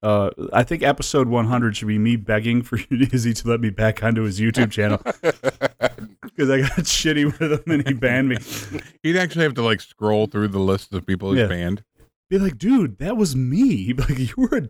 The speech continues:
Speaker 1: dick. I banned you." <laughs> Come
Speaker 2: I,
Speaker 1: on, man.
Speaker 2: I'm not gonna go
Speaker 1: So
Speaker 2: through and count, but I will tell you that my ban, and I'm not, it's not a brag, it's just unfortunate, but my ban list is upwards of tens of thousands. 'Cause
Speaker 1: So you don't, you don't,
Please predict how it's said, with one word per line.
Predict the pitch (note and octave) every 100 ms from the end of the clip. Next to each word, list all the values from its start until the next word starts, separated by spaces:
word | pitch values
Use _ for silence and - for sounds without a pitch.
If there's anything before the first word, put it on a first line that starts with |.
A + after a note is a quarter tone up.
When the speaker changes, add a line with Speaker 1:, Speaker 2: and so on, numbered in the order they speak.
| -
Speaker 1:
dick. | A3 C4 -
I | F#2+
banned | - A#2+ A3+ F#3+
you." | B2
<laughs> | - F3+ - - C6+ B5+ - - - _ G#3+ -
Come | E4
Speaker 2:
I, | B3
Speaker 1:
on, | -
man. | E3+ F3+ D#4+ -
Speaker 2:
I'm | D#3+
not | E3 D#3+
gonna | D#3+ C#3+
go | C#3+
Speaker 1:
So | B2
Speaker 2:
through | C3+ A#2+
and | A2
count, | C3+ B2+ A#2
but | A#2
I | A2
will | A#2 B2
tell | C3+ A2+
you | A2 G#2
that | G#2
my | G#2+ G#2+
ban, | F#2 G2+ - -
and | C#3
I'm | D3
not, | D3
it's | -
not | F3 C#3+ -
a |
brag, | B2+ C#3+ G2+ G2
it's | G2
just | - -
unfortunate, | G#2 F#2+ D3 D#3+ - F#2 F2
but | - F#2 - - - - - - - - - _ -
my | C3
ban | B2+ C3+ B2+
list | G#2+ -
is | A2 A#2
upwards | A2 A#2+ G#2+ F#2 - - - - -
of | G#2 G2 G2 -
tens | - A#2+ G2+
of | F#2
thousands. | G#2+ F2+ E2+ F2 - - _ _ _ _ - - - F2+ - _
'Cause | G#2+ G2+
Speaker 1:
So | -
you | E3
don't, | A3+ F3 E3 C#3+
you | D3+ A#3
don't, | C4+